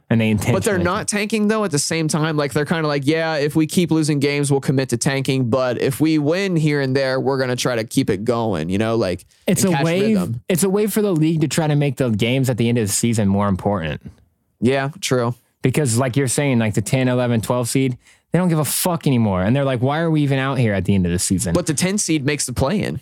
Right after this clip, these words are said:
Speaker 1: Exactly. That's what I mean. But bef-, before,
Speaker 2: Oh,
Speaker 1: that's
Speaker 2: yeah.
Speaker 1: what they were like.
Speaker 2: Yeah.
Speaker 1: They're like, "Why are we even fucking out here?" You got an eleven or a twelve seed right now that's like, "If we can win out these last fucking ten games, we could actually make the play-in tournament."
Speaker 2: Yeah.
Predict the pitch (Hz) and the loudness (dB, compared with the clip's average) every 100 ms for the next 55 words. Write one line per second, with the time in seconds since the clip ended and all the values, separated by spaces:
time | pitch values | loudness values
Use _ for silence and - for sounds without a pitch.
0 | - 117 135 147 98 113 127 117 101 98 | -2 0 2 0 0 0 2 2 2 0
1 | 107 104 127 117 - 165 151 139 120 127 | -2 0 0 0 0 0 0 0 0 0
2 | 101 127 117 143 147 123 120 117 113 95 | 0 0 2 0 0 0 0 0 0 -2
3 | - - - - 147 156 160 147 131 143 | -8 -8 -4 0 2 2 2 2 0 0
4 | 131 127 127 104 160 131 170 196 170 - | 2 2 2 0 -2 -2 0 0 -2 -6
5 | _ _ _ - 143 135 151 147 143 120 | _ _ _ -2 0 2 2 2 0 0
6 | - 151 151 - 123 117 113 117 113 113 | -2 0 0 2 2 2 2 0 2 2
7 | 117 117 - 120 139 127 185 151 147 156 | 2 0 0 0 2 2 2 2 2 0
8 | 170 175 156 131 147 143 127 - - _ | -2 0 0 2 0 0 -2 -6 -12 _
9 | _ _ _ _ _ _ _ 240 175 165 | _ _ _ _ _ _ _ -2 2 2
10 | 160 185 175 170 190 233 202 - - _ | 4 2 2 2 2 2 0 -2 -10 _
11 | _ _ _ _ - 269 285 269 254 214 | _ _ _ _ -4 -2 -2 -2 0 2
12 | 247 233 208 220 233 311 440 254 196 170 | 2 0 0 2 2 2 2 2 2 2
13 | 156 127 151 170 123 | 2 2 0 0 -4